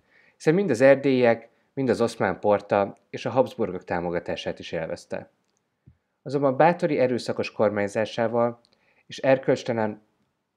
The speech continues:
magánéletével elidegenítette az erdélyi rendeket, főleg a szász polgárságot, melynek önkormányzatát eltiporta,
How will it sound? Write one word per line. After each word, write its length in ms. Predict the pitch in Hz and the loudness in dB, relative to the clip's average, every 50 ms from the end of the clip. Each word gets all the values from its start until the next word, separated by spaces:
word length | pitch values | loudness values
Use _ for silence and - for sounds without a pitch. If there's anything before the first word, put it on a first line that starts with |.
| _ _ _ _ _ | _ _ _ _ _
magánéletével 1120 | - 113 117 113 117 110 107 107 104 104 101 95 - 104 98 92 101 98 98 - - _ _ _ _ _ _ _ _ _ _ _ _ _ | -4 -2 0 2 4 2 2 2 0 0 -2 -2 -2 -4 -2 0 0 0 0 -2 -6 _ _ _ _ _ _ _ _ _ _ _ _ _
elidegenítette 800 | 139 139 139 117 107 101 90 95 90 90 87 98 95 - - 101 | 2 4 4 4 4 2 0 0 -2 -4 -4 -4 -6 -4 -4 -6
az 100 | 87 95 | -2 0
erdélyi 360 | 101 92 90 90 95 90 87 | 0 -2 -2 -2 -4 -4 -4
rendeket, 600 | 85 92 95 98 95 - - 127 123 123 - _ _ _ _ _ _ _ _ _ | -4 -6 -6 -6 -8 -6 -4 -4 -4 -4 -6 _ _ _ _ _ _ _ _ _
főleg 320 | _ - 160 147 120 104 | _ 0 2 4 4 2
a 40 | 107 | 0
szász 360 | - - 139 113 98 - - | 0 2 2 2 2 0 -2
polgárságot, 840 | - 110 101 98 90 90 90 87 - - 110 104 104 120 117 - - _ _ _ _ _ _ _ | -2 0 2 2 2 0 -2 -2 -2 -2 -2 0 0 -2 -2 -4 -8 _ _ _ _ _ _ _
melynek 340 | - 107 104 104 101 101 - | -10 -6 -4 -4 -4 -4 -4
önkormányzatát 840 | 110 101 95 - - 98 92 98 90 87 101 98 - 98 92 - - | -6 -6 -4 -4 -4 -4 -4 -4 -6 -6 -8 -8 -6 -6 -6 -6 -6
eltiporta, 840 | 107 95 92 92 - 95 - - 120 117 - - 123 117 113 - | -6 -6 -4 -6 -8 -8 -4 -4 -4 -4 -4 -4 -4 -4 -4 -6